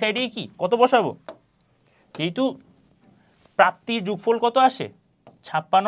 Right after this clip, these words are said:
হাজার পাঁচশো, ওকে? So এই প্রাপ্তির যোগফল যেহেতু বড় তাহলে কি আমরা যোগফলটা কি দুই সাইডেই বসাবো।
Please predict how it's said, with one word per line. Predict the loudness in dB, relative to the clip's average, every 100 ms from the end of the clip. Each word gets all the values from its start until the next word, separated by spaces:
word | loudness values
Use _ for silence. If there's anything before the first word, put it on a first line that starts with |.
| 2
হাজার | 2 0 0
পাঁচশো, | -2 -4 -12 -14 _ -20 _ _ _ _ _ _ -8
ওকে? | 0 0 -2 _ _ _ _ _ _ _
So | -8 -8 -6
এই | -6 -8 -8 -2
প্রাপ্তির | -2 -2 -6 -4
যোগফল | -4 -2 -4
যেহেতু | -4 -4 0
বড় | 2 2 0
তাহলে | -2 -2 -2
কি | -6 -6
আমরা | -6 -6 -6
যোগফলটা | -4 -2 -2 -4
কি | -6
দুই | -4
সাইডেই | -2 -2 0 -2
বসাবো। | -2 -4